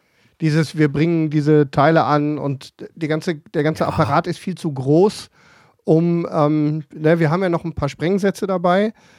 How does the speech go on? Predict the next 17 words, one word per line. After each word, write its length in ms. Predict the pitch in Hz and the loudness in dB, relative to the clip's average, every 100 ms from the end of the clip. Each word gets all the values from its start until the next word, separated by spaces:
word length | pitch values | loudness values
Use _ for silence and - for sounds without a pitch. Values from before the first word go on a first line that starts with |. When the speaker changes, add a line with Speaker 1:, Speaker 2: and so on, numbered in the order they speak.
| _ - | _ -6
Speaker 1:
ähm, 680 | 165 160 165 165 165 160 - - | 2 2 2 0 0 -2 -6 -10
und 160 | 147 | -2
dann 140 | 156 165 | -2 -2
ist 240 | 175 - _ - | -6 -10 _ -6
diese 180 | 165 160 | -4 -2
ganze, 540 | 165 175 175 156 151 | -2 -2 0 0 -2
die 120 | - | -2
ganze 280 | 156 160 151 | -2 0 -2
Szene 400 | - 180 202 190 | 0 2 2 0
und 160 | 151 156 | -4 -8
die 40 | |
spätere 440 | - 165 165 160 156 | -4 -4 -2 -4 -2
Detonation 640 | 151 165 143 - 170 165 | -2 -2 -4 -2 -4 -4
ist 80 | - | -4
viel 140 | 165 | -6
zu 120 | - | -6
groß 500 | 135 147 170 - - | 0 4 4 2 -10